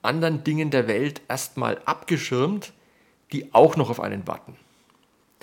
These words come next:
Ja, ich habe euch ja schon mal erzählt, dass ich persönlich ein Problem habe mit Vielheit und dass ich definitiv nicht an den Rest der Welt denken will,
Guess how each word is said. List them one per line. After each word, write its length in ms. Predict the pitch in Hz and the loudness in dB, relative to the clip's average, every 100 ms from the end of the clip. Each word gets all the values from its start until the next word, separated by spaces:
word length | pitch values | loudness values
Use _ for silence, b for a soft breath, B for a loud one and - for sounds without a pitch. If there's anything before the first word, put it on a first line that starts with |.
| B B B B B B _ | B B B B B B _
Ja, 140 | 123 | -8
ich 120 | 151 151 | -2 0
habe 120 | 156 | 0
euch 120 | 143 | 2
ja 160 | 156 147 | 2 2
schon 220 | 156 156 | 2 2
mal 120 | 151 | 2
erzählt, 460 | 95 - 117 170 139 | 0 0 2 2 -2
dass 260 | 123 - - | -8 -8 -6
ich 320 | 196 - - | -6 -6 -8
persönlich 400 | 143 151 151 151 | -6 -4 -4 -4
ein 100 | 151 | -6
Problem 440 | 120 - 135 165 | -8 -4 -2 -2
habe 160 | 147 - | -4 -4
mit 180 | 123 - | -6 -8
Vielheit 760 | - 156 208 123 - 185 - - _ B B B B B B B _ | -4 -2 0 -2 -4 -6 -6 -20 _ B B B B B B B _
und 240 | 143 143 | 0 2
dass 160 | 135 135 | 0 0
ich 460 | 147 135 - - - - | -4 -6 -12 -18 -6 -2
definitiv 540 | 165 175 165 156 151 | 0 -2 -4 -6 -2
nicht 360 | 139 196 - - | -2 -2 -6 -4
an 140 | 135 | -2
den 160 | 127 110 | -2 -2
Rest 300 | 95 - - | -2 0 2
der 140 | 143 | 2
Welt 220 | 120 107 | 2 0
denken 340 | 113 107 117 101 | -4 -4 -6 -4
will, 280 | 107 196 | -2 -2